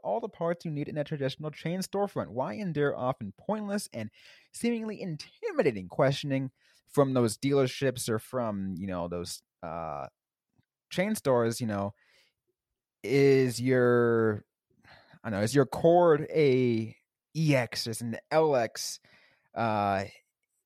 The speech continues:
th-, there's just so many different questions and, you know, <sighs> you know, if you're a casual, uh, if, if you're a hardcore car guy like me, obviously you're gonna get everything right,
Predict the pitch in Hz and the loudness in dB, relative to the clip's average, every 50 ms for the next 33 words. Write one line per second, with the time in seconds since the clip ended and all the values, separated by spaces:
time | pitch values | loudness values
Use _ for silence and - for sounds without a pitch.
0 | _ _ _ _ _ _ _ _ _ - 104 120 139 160 190 202 180 190 185 - | _ _ _ _ _ _ _ _ _ -20 -20 -8 0 4 4 4 6 4 4 4
1 | - - 226 226 226 214 214 202 185 160 139 127 120 - 135 135 139 143 143 - | 4 6 6 6 6 6 4 4 4 2 0 0 -4 -10 -8 -2 0 0 2 2
2 | 156 151 120 98 - - - 131 127 127 - 127 127 123 120 117 113 110 98 110 | 0 -2 -2 -2 -2 2 4 4 4 4 2 -2 -2 -2 0 0 0 0 0 0
3 | 120 120 117 117 - - - - - - - - - - - - - _ _ _ | 0 0 0 0 -2 -4 -8 -14 -18 -18 -16 -14 -14 -16 -16 -20 -20 _ _ _
4 | _ 185 202 247 262 220 - - - 247 - - 302 247 190 - - - - 156 | _ -10 -6 -4 -2 -2 -2 -2 -4 -6 -4 2 4 4 4 4 0 -4 -4 -2
5 | 175 196 190 185 185 196 190 185 - - 180 - - 202 185 208 262 - - 440 | -2 -2 -2 -4 -2 -2 -2 0 0 -2 -2 -2 -2 -2 0 0 -2 -2 0 4
6 | 339 254 196 135 104 90 - 160 165 165 151 - - 170 151 139 127 123 - - | 6 8 10 10 8 6 6 6 6 6 4 4 4 6 8 8 6 4 0 0
7 | - 151 143 139 139 131 127 117 110 - - 131 127 123 123 117 - _ _ - | 2 4 4 4 4 2 2 2 0 -2 -4 -4 -2 -2 -2 -4 -6 _ _ -20
8 | - - - - - 165 175 175 165 160 156 - 147 139 127 131 135 113 131 123 | -20 -20 -4 4 8 10 10 10 8 6 2 2 2 2 4 4 2 2 2 0
9 | 127 120 117 107 113 113 127 117 110 104 104 - - 104 98 95 104 127 123 110 | 0 0 0 -2 0 2 4 4 4 2 0 -4 -6 -6 -4 0 2 2 4 2
10 | - | 2